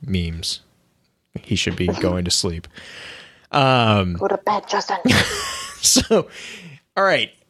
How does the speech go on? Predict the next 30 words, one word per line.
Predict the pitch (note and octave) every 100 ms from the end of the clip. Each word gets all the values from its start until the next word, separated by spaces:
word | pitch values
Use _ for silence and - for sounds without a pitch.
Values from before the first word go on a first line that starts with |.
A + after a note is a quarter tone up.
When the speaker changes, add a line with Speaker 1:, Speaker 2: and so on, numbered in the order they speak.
| _ -
Speaker 1:
Atheon's | B3+ G3+ G#3+ F3+ C3+ A#2 -
times | D#3 F3 E3+ -
conflux. | - C3+ A#2+ - E2+ - - - - _ - _ _ _ _ -
To | G3
speak | - - D4+
of | C#4+
Atheon | B2 B2+ A#2 A2 A2
is | G2+
to | -
accept | A#2+ - C3+ -
certain | - E3+ F#3 E3+ C#3+
limitations. | B2 A#2+ A2+ D3 - D2 B1+ - - -
We | B2 B2+
are | B2 -
ill-equipped | D#3+ G3 G3 - E3 -
to | - -
understand | B2 A#2 - G#2+ G#2
an | G2+ -
entity | F#3+ E3+ - G2
that | E2+ F#2+
defies | A2 - A2 G2
simple | - D3 C#3 C#3+
causality. | - A#2 A2 F#2+ E2+ D#2+ D2 - - - - - -
Let | D#3
us | A3 -
accept | F#3 - - C4 -
these | C#3 A#2+
limitations | G#2+ G2+ - F#2+ - F#2+ G#2 - - _ -
and | F2+ F2
proceed. | G2 - F2 C2 -